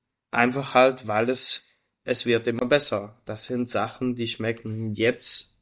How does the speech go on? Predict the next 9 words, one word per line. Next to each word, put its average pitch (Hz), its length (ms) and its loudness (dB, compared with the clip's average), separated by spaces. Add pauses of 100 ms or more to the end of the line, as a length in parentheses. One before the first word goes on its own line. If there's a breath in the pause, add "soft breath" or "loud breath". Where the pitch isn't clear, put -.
(140)
super 120 360 0
gut. 147 400 -4 (720)
Dann 113 420 -2 (340)
kommt 131 400 -2
so 120 260 6
ein 120 120 2
bisschen 123 380 2
dieser 113 340 0
Tiefschlaf, 165 720 -2